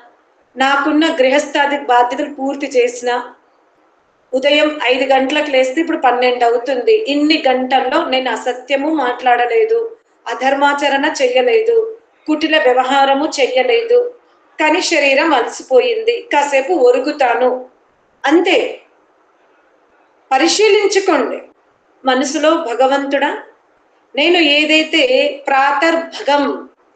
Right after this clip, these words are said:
ఐశ్వర్యాలను ప్రసాదింపుమని కోరుకున్నాను, మధ్యాహ్నం వరకు నీ ఐశ్వర్యం నేను ఆస్వాదిస్తూ ఉన్నాను. నేను లోకములో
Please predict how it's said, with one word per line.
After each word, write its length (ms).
ఐశ్వర్యాలను 920
ప్రసాదింపుమని 960
కోరుకున్నాను, 1040
మధ్యాహ్నం 640
వరకు 320
నీ 100
ఐశ్వర్యం 640
నేను 260
ఆస్వాదిస్తూ 720
ఉన్నాను. 640
నేను 260
లోకములో 1080